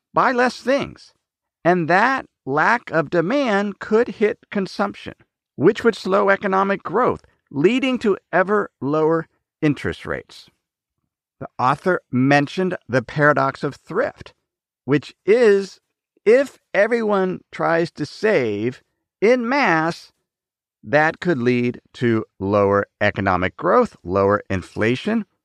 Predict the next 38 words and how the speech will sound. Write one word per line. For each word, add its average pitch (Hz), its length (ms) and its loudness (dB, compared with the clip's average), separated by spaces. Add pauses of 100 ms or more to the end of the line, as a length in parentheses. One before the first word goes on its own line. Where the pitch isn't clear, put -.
(200)
and 254 360 0
trip 208 240 -4
up 208 140 -2
the - 80 -8
economy. 220 600 -6 (840)
She - 240 -4
writes, 131 400 -2
"When 143 140 0
consumers 233 520 0
save 208 380 2
a 143 140 2
big 170 260 0
portion 170 440 0
of 135 200 -2
their 127 180 0
income, 160 480 -4 (640)
they 147 80 2
are 175 60 2
not 208 180 0
spending 208 500 -2
as 165 140 -2
much 147 240 -2
on 135 160 -4
dinners 139 340 -2
out, - 260 -4 (480)
movie 170 320 4
nights, 110 380 0
and 104 100 -8
cars. 98 500 -4 (600)
Businesses 190 520 0
respond 156 520 -2
by 131 120 0
investing 127 520 0
less 113 300 2
in 95 80 -2
equipment 110 560 -4
and 101 140 -4
technology, 107 640 -4